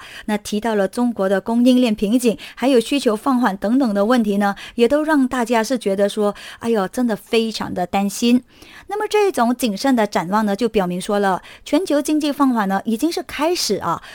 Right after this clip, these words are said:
对台湾等等的这一些地区产生了切实的一些影响的。这两年来啊，受益于冠病疫情所引发的需求，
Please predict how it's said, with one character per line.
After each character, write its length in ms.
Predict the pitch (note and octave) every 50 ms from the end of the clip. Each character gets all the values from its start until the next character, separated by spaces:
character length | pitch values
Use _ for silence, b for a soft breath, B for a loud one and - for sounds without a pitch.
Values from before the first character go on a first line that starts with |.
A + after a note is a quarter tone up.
| B B
对 180 | B C#4 C4+ B3+
台 260 | B3 - - G3 F#3+ G#3+
湾 140 | A#3+ B3
等 220 | B3+ - G3+ G#3+ A#3
等 220 | A3+ G#3 F3 F3 -
的 260 | F#3 F#3 F#3 F3+ - B B B B
这 140 | B - B3
一 80 | A#3+ A#3+
些 440 | A3+ - A#3 A3+ G#3+ G#3 G#3 G#3 G#3
地 280 | G#3+ - D#4+ C#4 A3+
区 400 | G#3+ - - C4 C4 C4 C4 C4 B B B B
产 240 | - A#3 A3 G#3+
生 160 | - - C#4+ C#4
了 140 | C4 A3
切 280 | A3 - - F4 C#4+ A3+
实 240 | - - - F#3 F3+
的 260 | - G3+ F#3+ F#3 -
一 80 | G#3+ A3+
些 200 | - - A#3 A#3
影 240 | F#3 G#3+ G3 A3
响 260 | B3+ - C4+ G#3+ F3+ D#3
的。 300 | F3+ F#3 F3+ E3+ - - b b b b _ _ _
这 140 | - - G4
两 220 | D#4+ C#4 A3+ G3
年 200 | F#3 F#3 F#3 G3+
来 240 | A3+ G#3+ F3+ E3+ F3+
啊， 200 | F#3+ F3+ F3 D#3+ - B B
受 180 | - - C#4+
益 160 | C#4+ D4 C#4
于 320 | G#3 G3 G3 G3 G3+ A3 A3+
冠 220 | - A#3+ A3+ A#3+
病 180 | B3 C4 B3 A#3+
疫 160 | C4 B3+ A3+
情 180 | G#3+ - F#3+ G3
所 160 | - G#3 G#3+
引 200 | G#3+ A3 F#3 E3+
发 180 | - G3+ G3
的 140 | G3+ G3+ F#3
需 240 | F#3 - - A#3+ B3
求， 360 | - - F#3+ F3 F#3 G#3+ -